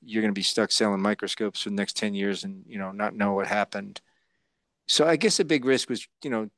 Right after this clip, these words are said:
packing the truck and driving cross country. But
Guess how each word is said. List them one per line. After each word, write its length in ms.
packing 280
the 80
truck 260
and 100
driving 280
cross 260
country. 480
But 300